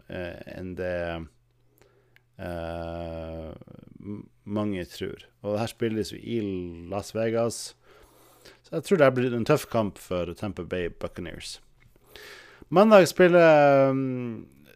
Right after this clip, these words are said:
Chicago Bears mot L A Rams i L A på SoFi Stadium. Jeg tror L A Rams drar denne her i havn. Eh, jeg tror ikke de har vært, eh, fornøyd med å tape, eh, siste kamp.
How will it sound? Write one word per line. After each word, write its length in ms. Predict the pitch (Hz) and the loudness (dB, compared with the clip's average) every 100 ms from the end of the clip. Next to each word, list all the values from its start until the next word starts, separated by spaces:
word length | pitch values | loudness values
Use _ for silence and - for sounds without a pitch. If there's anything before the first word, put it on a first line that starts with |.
| - _ - | -20 _ -14
Chicago 880 | - 135 - 170 185 175 131 147 156 - | -4 -4 2 8 8 8 6 4 0 -12
Bears 640 | - 120 143 147 143 - | -20 -2 2 4 2 -2
mot 380 | 135 139 135 - | -2 -2 -2 -4
L 180 | 139 131 | -4 0
A 180 | 127 123 | 2 2
Rams 540 | 117 123 139 147 135 - | 0 0 0 -2 -8 -8
i 140 | 113 | -6
L 220 | 110 110 113 | -4 -4 -2
A 140 | 123 | -2
på 160 | 123 107 | -4 -10
SoFi 380 | - 117 - 117 107 | -4 -4 -2 -6 -4
Stadium. 400 | 117 110 117 107 | -8 -4 -6 -6
Jeg 140 | 117 - | -10 -6
tror 220 | 107 104 - | -6 -6 -6
L 220 | 101 98 | -8 -6
A 40 | 92 | -6
Rams 300 | 95 95 - - | -6 -8 -12 -8
drar 240 | 101 90 | -6 -6
denne 100 | 87 | -8
her 220 | 85 85 | -10 -10
i 60 | 85 | -10
havn. 220 | 87 87 95 _ _ _ | -8 -8 -12 _ _ _
Eh, 380 | 90 85 85 87 | -14 -14 -14 -14
jeg 80 | 85 | -14
tror 140 | 101 | -12
ikke 220 | 101 - 98 | -12 -12 -12
de 120 | 90 | -10
har 100 | 87 | -8
vært, 300 | 87 _ - | -10 _ -16
eh, 80 | 82 | -14
fornøyd 380 | 90 95 92 85 | -10 -8 -8 -8
med 240 | 87 87 | -10 -10
å 300 | 78 87 87 78 | -10 -8 -8 -6
tape, 460 | 98 98 _ 104 92 85 _ - - - _ - | -4 -4 _ -4 -4 -8 _ -20 -20 -20 _ -12
eh, 460 | 95 98 90 87 | -8 -6 -6 -8
siste 360 | - 120 - 107 | -8 -8 -6 -6
kamp. 340 | - 127 139 | 0 0 0